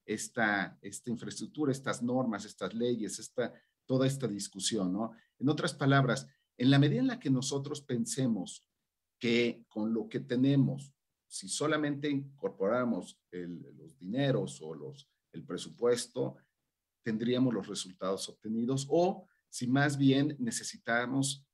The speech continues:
trabajar más en términos de, eh, fortalecer el andamiaje institucional para poder, de alguna manera, entregar los resultados, eh, esperados, ¿no?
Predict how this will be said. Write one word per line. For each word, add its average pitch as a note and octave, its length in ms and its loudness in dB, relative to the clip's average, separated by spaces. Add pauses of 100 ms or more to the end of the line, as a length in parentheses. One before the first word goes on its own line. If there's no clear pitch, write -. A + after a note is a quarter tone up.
(100)
trabajar A2+ 540 -2
más A#2 420 -2
en G2+ 160 -8
términos A#2 500 -2
de, A2+ 320 0 (440)
eh, F#2 480 -4
fortalecer A#2 960 0
el G2+ 420 -4
andamiaje G#2+ 640 -2
institucional A#2+ 920 -2
para G2 320 -2
poder, A#2 560 0 (440)
de G2 160 -6
alguna A2 320 -2
manera, A2 600 -2 (140)
entregar G2+ 800 -4
los G2+ 220 -8
resultados, F#2+ 960 -6
eh, E2+ 240 -10
esperados, F2 640 -8
¿no? A2 300 -4